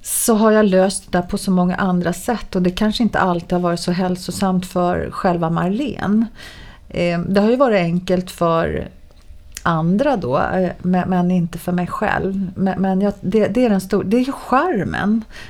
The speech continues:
med att vara egen, att, att man hela tiden, eh, behöver komma, eh, till jobbet, man behöver vara frisk och kry och gå på rätt bränsle hela tiden för att orka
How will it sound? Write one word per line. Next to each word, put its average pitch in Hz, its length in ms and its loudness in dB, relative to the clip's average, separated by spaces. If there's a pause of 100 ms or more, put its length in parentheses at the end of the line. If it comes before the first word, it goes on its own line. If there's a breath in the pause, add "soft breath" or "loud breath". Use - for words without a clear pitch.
(120)
med 190 240 4
att 180 140 -2
vara 160 320 0
egen, 175 440 -2
att, 170 180 -6
att - 240 -8
man 180 360 0
hela 208 480 4
tiden, 175 760 0 (680 soft breath)
eh, 160 260 -2
behöver 165 520 0
komma, 156 540 -2 (480 loud breath)
eh, 156 480 0
till 190 180 2
jobbet, 156 800 0
man 165 160 2
behöver 165 640 2
vara 165 360 0
frisk 175 520 -4
och 165 100 -6
kry 160 500 0
och 156 600 -2
gå 180 120 0
på 175 140 -2
rätt 147 280 -4
bränsle 143 520 -4
hela 147 260 -4
tiden 147 300 -4
för 156 200 -4
att - 140 -4
orka 190 760 0